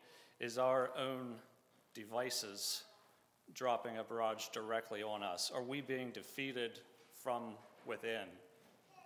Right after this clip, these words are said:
within ourselves? <clears throat> And so as we think about the story behind technology, is it a story of defeat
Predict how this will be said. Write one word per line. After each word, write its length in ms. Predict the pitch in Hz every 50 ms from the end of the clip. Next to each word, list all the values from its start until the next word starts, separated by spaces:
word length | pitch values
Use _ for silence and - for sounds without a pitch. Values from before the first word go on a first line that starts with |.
| - - - - - - - - -
within 260 | - 110 - 120 113
ourselves? 760 | 113 107 92 - - 127 120 110 104 95 90 - - - - - - -
<clears throat> 60 | 220 226 156 156 117 - - - - - - - - - - - - - - - - - - _ - - - - - - - - - - _ _ - - _ _ _ _ _ - - - - - - - - - - - - - - - - - _ _ _ -
And 120 | 123 117
so 160 | - 139 123
as 100 | 120 113
we 80 | 117 113
think 220 | - 143 143 127
about 260 | 123 123 123 117 113
the 80 | - 107
story 560 | 95 - - - - 147 139 135 135 135 127
behind 640 | 120 120 113 104 113 120 120 117 117 117 113 110 - - - -
technology, 720 | - 127 117 - 120 117 117 120 120 120 113 127 123 123
is 120 | 117 107 107
it 100 | 107 113
a 40 |
story 420 | 107 - - - 127 123 123 123 117
of 120 | 110 101
defeat 680 | - 110 - - - 135 131 135 131 131 - - -